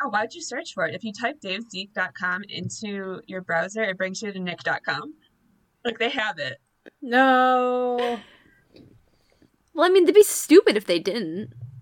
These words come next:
Speaker 2: Yeah.
Speaker 1: I just didn't think they thought that far ahead for this show. That's so funny.
Speaker 3: Currently scrolling through nick dot com, and I hate it.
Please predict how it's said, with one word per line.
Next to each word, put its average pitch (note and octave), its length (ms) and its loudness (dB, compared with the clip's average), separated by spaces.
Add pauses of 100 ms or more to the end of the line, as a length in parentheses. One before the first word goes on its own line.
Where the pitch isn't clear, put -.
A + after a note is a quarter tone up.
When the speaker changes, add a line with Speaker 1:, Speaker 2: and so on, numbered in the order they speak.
(160)
Speaker 2:
Yeah. C4 480 -2 (880)
Speaker 1:
I A3 100 0
just C4 240 -8
didn't A#3 180 -6
think A#3 220 -8
they G#3+ 100 -4
thought G3+ 240 -6
that F#3+ 200 -6
far F#3+ 160 -4
ahead F#3 320 -8
for F3+ 120 -12
this G#3 220 -8
show. A#3 360 -6 (1700)
That's A#3 200 -10
so G#3 280 -12
funny. F#3+ 500 -14 (1080)
Speaker 3:
Currently D#4+ 340 2
scrolling B3 400 -4
through B3+ 100 -6
nick A#3 120 -6
dot G#3 160 -2
com, E3 280 -6
and E3+ 80 -10
I F3+ 80 -4
hate G3+ 220 -8
it. F#2+ 260 -10